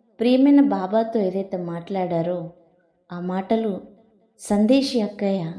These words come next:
ఇక్కడికొచ్చి చెప్పారు. ఆ ఆత్మ బాబాకు చెప్పుకున్నారు, "బాబా, నేను నా ధనాన్ని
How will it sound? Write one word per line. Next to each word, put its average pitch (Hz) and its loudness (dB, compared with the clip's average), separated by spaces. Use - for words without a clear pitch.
ఇక్కడికొచ్చి 180 -12
చెప్పారు. 160 -10
ఆ 226 0
ఆత్మ 247 2
బాబాకు 233 2
చెప్పుకున్నారు, 175 -8
"బాబా, 170 -2
నేను 277 6
నా 214 2
ధనాన్ని 196 -2